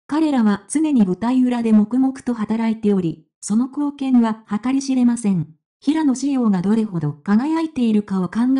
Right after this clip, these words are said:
えるとき、彼の周りにはいつもヒロミさんのような存在がいることを覚えておきたいものです。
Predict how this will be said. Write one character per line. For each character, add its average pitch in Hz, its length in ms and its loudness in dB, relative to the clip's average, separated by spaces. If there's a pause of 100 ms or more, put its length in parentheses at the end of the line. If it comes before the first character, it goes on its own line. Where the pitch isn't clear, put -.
え 254 60 -2
る 214 100 0
と 180 100 -4
き、 156 320 -8 (120)
彼 311 240 0
の 247 100 4
周 202 280 2
り 240 60 0
に 220 120 6
は 180 260 -2
い 269 80 0
つ - 160 -4
も 254 100 2
ヒ 214 140 -2
ロ 247 120 0
ミ 302 120 -2
さ 294 160 -4
ん 294 100 0
の 294 120 0
よ 294 160 -2
う 262 40 2
な 226 100 4
存 240 260 0
在 226 220 0
が 208 100 0
い 202 80 0
る 247 100 -2
こ 277 120 -4
と 269 160 -2
を 220 120 2
覚 214 180 -2
え 240 60 0
て 196 180 -4
お 170 60 2
き - 140 -16
た 262 140 -4
い 247 40 4
も 214 140 2
の 185 100 0
で 165 120 -4
す。 - 220 -16